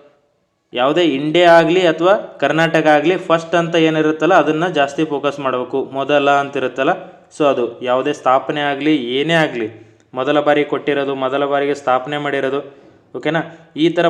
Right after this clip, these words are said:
ಮೊದಲ ಮೊದಲ ಏನಿರುತ್ತಲ್ಲ ಫಸ್ಟ್ ಟೈಮ್ ಮಾಡಿರೋದು ಅದನ್ನು ಜಾಸ್ತಿ ಫೋಕಸ್ ಮಾಡಿ, ಓಕೆನಾ. ಒಂದು ಆರರಿಂದ ಎಂಟು ತಿಂಗಳು ಆದರೆ ಮಿ-,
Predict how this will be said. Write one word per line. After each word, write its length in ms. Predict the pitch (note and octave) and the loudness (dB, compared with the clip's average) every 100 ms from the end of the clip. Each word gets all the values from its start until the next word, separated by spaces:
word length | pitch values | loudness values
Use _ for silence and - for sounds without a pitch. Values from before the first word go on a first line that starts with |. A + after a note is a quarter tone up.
| C#3+ | 0
ಮೊದಲ 300 | C3+ D3+ D#3+ D#3 | 0 2 2 0
ಮೊದಲ 220 | D3 D3 D3 C#3+ | 0 0 0 0
ಏನಿರುತ್ತಲ್ಲ 420 | C#3+ C3+ C#3+ E3+ E3+ | -2 -6 -4 -4 -4
ಫಸ್ಟ್ 200 | D3 - E3 | -8 -4 -2
ಟೈಮ್ 160 | D#3+ D3+ | 0 0
ಮಾಡಿರೋದು 360 | D3 C#3 D#3+ A3+ - - _ B2 | -2 -2 -2 -4 -8 -20 _ -6
ಅದನ್ನು 300 | B2+ C#3+ E3 A3 - - _ A#2 | -4 -4 -4 -6 -10 -20 _ -4
ಜಾಸ್ತಿ 260 | C3 - E3+ D#3 | -2 -2 -4 -4
ಫೋಕಸ್ 280 | C3+ C3+ - | -4 -4 -4
ಮಾಡಿ, 180 | B2+ C3 B2 - - _ _ _ _ _ _ _ B2 | -4 -2 -4 -8 -20 _ _ _ _ _ _ _ -12
ಓಕೆನಾ. 220 | B2 D3+ E3 - _ - | -8 -8 -10 -14 _ -8
ಒಂದು 140 | D3 C3 B2+ | -4 0 2
ಆರರಿಂದ 360 | E3 E3+ E3+ F3+ D3 | 2 2 0 2 0
ಎಂಟು 160 | D#3 D#3+ | -2 -4
ತಿಂಗಳು 260 | D#3+ D3+ A#2+ - - - C3 | -2 0 -2 -4 -12 -4 0
ಆದರೆ 240 | E3+ F#3+ G3 | 2 2 0
ಮಿ-, 160 | D3+ C#3 | -2 -4